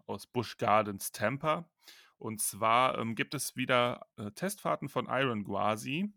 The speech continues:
Das Besondere diesmal, dass man diesmal mit Personen testet. Also, äh, diesmal konnten, konnte man, äh, beobachten, wie Parkoffizielle, ähm, ja, wie Parkoffizielle, ähm, dort Platz nahmen und ein paar Runden drehten.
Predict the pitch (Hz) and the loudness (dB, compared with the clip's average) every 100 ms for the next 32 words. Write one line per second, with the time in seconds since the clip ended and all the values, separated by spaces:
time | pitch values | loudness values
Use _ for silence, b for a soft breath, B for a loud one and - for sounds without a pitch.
0 | _ 117 - 113 98 110 170 156 156 151 | _ -12 -10 -8 -2 0 0 -4 -2 -4
1 | 147 143 139 127 120 113 110 110 - 107 | -4 -2 0 0 -2 -2 -4 -4 -8 -12
2 | 104 110 113 107 101 107 160 - 120 98 | -12 -10 -8 -6 -2 -2 -4 -6 -6 -4
3 | 107 127 156 - 151 - - 104 107 104 | -4 -4 -6 -8 -8 -8 -8 -8 -6 -8
4 | - 107 104 107 110 104 - 104 - 107 | -8 -10 -10 -8 -8 -8 -10 -12 -10 -16
5 | _ b b b - 123 107 110 110 107 | _ b b b -4 -4 -2 -2 0 0
6 | - 101 101 101 104 139 135 - - 107 | -4 -4 -4 -6 -6 4 4 4 -6 -4
7 | 107 - 143 - - 131 117 - 117 120 | -6 -2 -2 -2 -8 -8 -10 -6 -2 0
8 | 120 120 123 b b b b b _ _ | 2 0 -4 b b b b b _ _
9 | 107 104 104 104 107 - _ - 98 92 | -6 -4 -4 -4 -8 -14 _ -10 -10 -8
10 | 104 - 120 - 117 - 107 - - 104 | -12 -2 -2 0 -8 -6 -6 -6 -4 -4
11 | 107 104 104 101 101 98 98 95 - 107 | -2 -2 -2 -4 -6 -6 -8 -10 -2 0
12 | 104 - - _ _ - 170 - 165 160 | 0 -4 -16 _ _ 4 4 4 0 2
13 | 165 127 107 107 110 101 110 107 101 110 | 2 0 -2 -4 -2 0 0 -2 -6 2
14 | 139 156 156 156 | 2 2 -4 -4